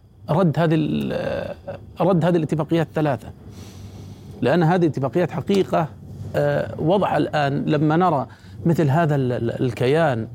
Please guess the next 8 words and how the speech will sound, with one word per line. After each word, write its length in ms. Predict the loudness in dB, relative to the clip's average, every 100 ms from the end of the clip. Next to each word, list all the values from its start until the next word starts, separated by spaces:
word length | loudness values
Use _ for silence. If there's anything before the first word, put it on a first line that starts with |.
| -14 -16 -14 -16 -10
قام 360 | 0 2 2 2
بقطع 960 | 2 0 0 -2 -2 -2 -2 -2 0 2
الماء 500 | 2 2 2 0 -4
والكهرباء 1040 | 0 0 2 2 2 2 2 2 0 -2 -2
وحتى 560 | 0 0 0 -6 0
الأكسجين 720 | 2 4 0 2 2 4 2
عن 160 | 2 0
الأطفال، 720 | 2 0 0 2 4 2